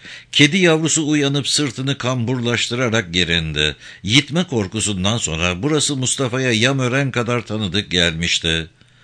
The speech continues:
Han hizmetkarı kapının yanındaki cam mekanlı odadan çıktı. Elindeki kağıdı sallayarak yaklaştı. Mustafa bir tehlike karşısındaymış gibi toplandı. "Al bakalım,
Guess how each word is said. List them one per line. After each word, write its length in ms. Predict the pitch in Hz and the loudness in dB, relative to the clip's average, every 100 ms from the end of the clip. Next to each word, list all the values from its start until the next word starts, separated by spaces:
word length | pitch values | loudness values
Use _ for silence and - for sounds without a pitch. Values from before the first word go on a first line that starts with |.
| - - - | -20 -18 -16
Han 280 | - 175 208 | 2 4 4
hizmetkarı 840 | 151 95 78 85 - 87 82 82 98 | 4 0 0 -2 0 2 2 2 0
kapının 320 | 127 117 143 | -2 -2 -2
yanındaki 560 | 147 139 135 135 135 127 | 0 0 -2 -2 0 2
cam 200 | 131 135 | 2 2
mekanlı 440 | 135 131 127 127 | -2 -2 0 0
odadan 420 | 127 107 101 107 | 0 0 0 0
çıktı. 540 | 101 87 - 82 82 78 - - | 0 -2 -4 -2 0 -2 -10 -6
Elindeki 560 | - 135 156 151 151 156 | 2 4 4 2 2 0
kağıdı 400 | - 135 123 113 | 0 0 0 0
sallayarak 640 | - 120 98 101 92 87 | 0 0 2 2 2 2
yaklaştı. 800 | 85 82 - 82 78 - 78 76 - - - | 0 -2 0 -2 -2 -2 -2 -2 -6 -20 -10
Mustafa 460 | 85 85 85 104 90 | -2 -2 -2 -4 -4
bir 120 | 95 | -4
tehlike 460 | - 95 95 110 | -4 -4 -2 -4
karşısındaymış 760 | 107 104 98 113 110 107 120 151 | -4 -2 0 0 0 0 2 2
gibi 240 | 107 104 | 2 -2
toplandı. 760 | - 95 90 92 90 80 78 73 _ _ - - - - - | -2 -4 -2 -2 0 -2 -4 -6 _ _ -20 -20 -20 -20 -2
"Al 240 | 110 135 | 4 4
bakalım, 420 | 107 101 82 78 | 4 2 0 -2